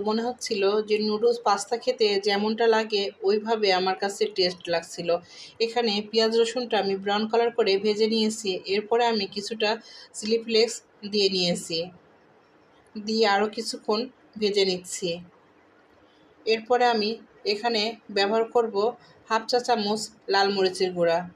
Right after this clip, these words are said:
এরপরে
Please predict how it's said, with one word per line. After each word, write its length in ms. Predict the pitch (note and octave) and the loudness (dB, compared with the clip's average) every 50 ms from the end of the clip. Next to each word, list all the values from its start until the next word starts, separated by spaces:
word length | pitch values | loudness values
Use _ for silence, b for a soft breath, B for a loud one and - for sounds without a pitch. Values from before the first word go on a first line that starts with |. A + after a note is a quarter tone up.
| _ _ _ _ _ _ _ _ _ _ _ _ _ _ _ _ _ _ _ _ _ _ _ _ _ _ _ _ _ _ _ _ _ _ _ _ _ _ _ _ _ _ _ _ _ _ _ _ _ _ _ _ _ _ _ _ _ _ _ _ _ _ _ _ - - - - - - - - - - - - - - - - - - _ - - - - - - - - - - _ _ _ - | _ _ _ _ _ _ _ _ _ _ _ _ _ _ _ _ _ _ _ _ _ _ _ _ _ _ _ _ _ _ _ _ _ _ _ _ _ _ _ _ _ _ _ _ _ _ _ _ _ _ _ _ _ _ _ _ _ _ _ _ _ _ _ _ -20 -20 -20 -20 -20 -20 -20 -20 -20 -20 -20 -20 -20 -20 -20 -20 -20 -20 _ -20 -20 -20 -20 -20 -20 -20 -20 -20 -20 _ _ _ -4
এরপরে 400 | G3+ G#3+ A3+ A3 - B3 B3 B3 | -2 -2 -2 0 0 2 4 4